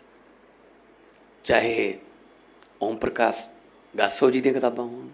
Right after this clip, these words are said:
ਚਾਹੇ ਪਾਤਰ ਸਾਹਿਬ ਹੋਣ, ਚਾਹੇ ਗੁਰਭਜਨ ਗਿੱਲ ਹੋਣ, ਬੜੇ ਹ-, ਹਜੇ ਵੀ ਪਿਆਸ ਹੈ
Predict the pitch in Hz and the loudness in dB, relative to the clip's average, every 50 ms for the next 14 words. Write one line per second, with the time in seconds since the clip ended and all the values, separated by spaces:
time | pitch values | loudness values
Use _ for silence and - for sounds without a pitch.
0 | - - _ _ _ _ _ _ _ _ _ _ _ _ _ _ _ - - - | -20 -20 _ _ _ _ _ _ _ _ _ _ _ _ _ _ _ -20 -20 -20
1 | - - - - - 110 101 104 104 - 110 110 - - 131 - - 139 127 127 | -20 -20 -10 -4 -2 -2 0 0 2 2 2 2 2 0 -2 0 0 0 0 0
2 | 123 127 131 131 131 131 131 - - - _ _ _ - - - _ - 104 107 | 0 -4 -8 -8 -10 -12 -16 -20 -20 -20 _ _ _ -20 -20 -20 _ -10 -8 -4
3 | 104 113 113 110 - 120 110 113 113 110 107 117 117 120 127 131 131 131 135 - | 0 0 0 0 0 0 0 2 2 2 2 2 2 2 0 -2 -6 -8 -12 -14
4 | - - - - _ _ _ _ _ _ _ _ _ _ _ _ _ _ _ _ | -20 -20 -20 -20 _ _ _ _ _ _ _ _ _ _ _ _ _ _ _ _
5 | _ _ _ _ _ _ _ _ _ _ - _ _ _ _ _ _ - - 113 | _ _ _ _ _ _ _ _ _ _ -20 _ _ _ _ _ _ -20 -2 6
6 | 135 156 165 165 165 165 - - - - - - - - - _ _ - - - | 10 12 12 12 12 10 6 0 -8 -12 -18 -20 -20 -20 -20 _ _ -20 -20 -20
7 | - _ _ _ _ _ _ _ _ _ - - - - 120 - 110 123 131 139 | -20 _ _ _ _ _ _ _ _ _ -18 -16 -4 2 2 4 6 6 6 8
8 | 151 156 151 151 147 - - 131 123 123 123 - - 123 113 113 - - | 8 8 8 6 4 6 6 8 8 8 6 4 2 0 -2 -2 -4 -8